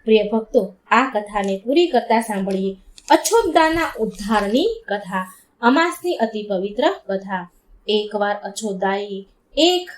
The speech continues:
હજાર વર્ષ સુધી તપસ્યા કરી, જેનાથી પ્રસન્ન થઈને દેવતાઓને, પિતૃગણ અગ્નેશ અને વહર્ષિયાદ તેના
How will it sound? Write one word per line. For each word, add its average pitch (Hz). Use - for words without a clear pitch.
હજાર 208
વર્ષ 190
સુધી 277
તપસ્યા 190
કરી, 294
જેનાથી 403
પ્રસન્ન 233
થઈને 208
દેવતાઓને, 339
પિતૃગણ 233
અગ્નેશ 285
અને 233
વહર્ષિયાદ 240
તેના 214